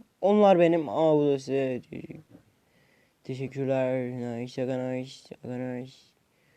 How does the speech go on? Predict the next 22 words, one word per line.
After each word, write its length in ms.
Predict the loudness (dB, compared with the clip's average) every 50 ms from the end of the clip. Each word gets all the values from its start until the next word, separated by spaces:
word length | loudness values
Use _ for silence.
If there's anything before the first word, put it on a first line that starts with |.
| _ _ _ _
Şunu 260 | _ -8 -2 0 2
alabilir 340 | 4 4 4 6 4 4 4
miyim 280 | 2 2 0 -2 -4 -6
lütfen? 380 | -10 -10 -10 -8 -8 -8 -10 -14 -18 _ _ _ _ -20 -20 _ -20 -20 _ _ 0
Abi 260 | 6 6 6 6 6
arkadaşlar 580 | 6 6 6 6 6 4 4 6 4 4 6 6
robot 360 | 6 8 8 8 6 6 4
benim 200 | 2 2 4 4
peşime 360 | 2 2 2 4 2 4 4 6
bile 340 | 6 6 4 4 2 -2 -2
takı-, 160 | -4 -6 -6
takı-, 300 | -4 -6 -6 -6 -10 -10
takı-, 240 | -8 -8 -8 -8 -6
takı-, 300 | -6 -6 -6 -6 -8 -8
takılsa 680 | -6 -6 -6 -4 -6 -8 -8 -6 -6 -4 -4 -4 -6 -8 -14 _ -20 -20 -20 _ _ _ _ _ -8
hiçbir 560 | -8 -6 -6 -4 -4 -2 -2 -2 -2 -2 -4
bok 260 | -4 -6 -6 -8 -8
olmaz. 440 | -8 -8 -6 -8 -8 -10 -12 -14 -18
Şunu 260 | -16 -10 -6 -2 -2
alayım 300 | 0 0 -2 -2 -4 -4
lan 180 | -6 -8 -10 -12
bari. 200 | -12 -14 -14